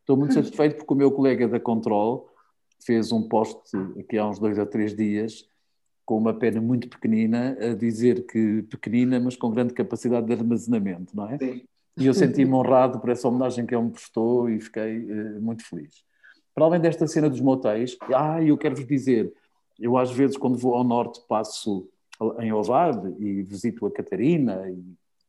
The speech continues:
Speaker 1: eu já fiquei a dormir em Ovar. Então existe um motel em Ovar que também é hotel.
Speaker 2: É muito bom.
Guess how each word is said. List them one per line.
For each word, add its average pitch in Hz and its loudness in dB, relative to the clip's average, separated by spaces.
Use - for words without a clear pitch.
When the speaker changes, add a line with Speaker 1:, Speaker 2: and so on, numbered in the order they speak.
Speaker 1:
eu 131 0
já 131 -4
fiquei 117 -2
a 113 0
dormir 120 0
em 127 0
Ovar. 113 0
Então 131 -2
existe 135 0
um 123 2
motel 117 0
em 117 0
Ovar 110 0
que - -6
também 131 0
é 135 0
hotel. 127 0
Speaker 2:
É 139 -6
muito 170 -2
bom. 123 -2